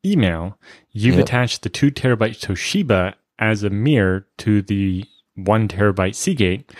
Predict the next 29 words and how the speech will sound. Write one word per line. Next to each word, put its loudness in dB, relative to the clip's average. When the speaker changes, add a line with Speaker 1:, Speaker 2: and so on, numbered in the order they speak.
Speaker 1:
and 0
then 2
you 2
have -4
your 0
one 0
terabyte -2
Western -4
Digital 0
unmirrored. -2
Speaker 2:
Ah, 2
okay, 0
so -4
he's -4
lost 2
a -10
bit -2
of 0
space 0
there. -4
Speaker 1:
Yeah, -2
so -2
Speaker 2:
Okay. -4
Speaker 1:
basically -2
you -2
have -2
a -8
mirror 2
of -2